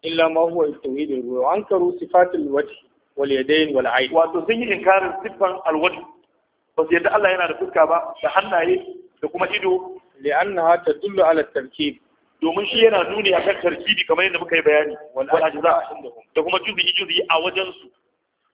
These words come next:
Speaker 2: Saboda sun duba ɗan adam ne. Shi ɗan adam in an ce yana da fuska, yana da kaza,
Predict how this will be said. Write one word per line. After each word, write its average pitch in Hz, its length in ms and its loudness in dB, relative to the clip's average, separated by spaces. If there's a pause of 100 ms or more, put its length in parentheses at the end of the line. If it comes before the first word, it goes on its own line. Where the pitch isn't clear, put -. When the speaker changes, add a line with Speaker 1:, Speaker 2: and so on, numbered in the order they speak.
(260)
Speaker 2:
Saboda 214 300 6
sun 233 120 2
duba 226 180 4
ɗan 190 160 2
adam 180 280 2
ne. 139 100 -14 (760)
Shi - 180 -6
ɗan 220 160 2
adam 214 300 0
in 202 80 -4
an 208 100 -2
ce 202 100 0
yana 190 200 2
da 160 100 -2
fuska, 180 340 -2
yana 180 160 0
da 160 80 -4
kaza, 165 260 -2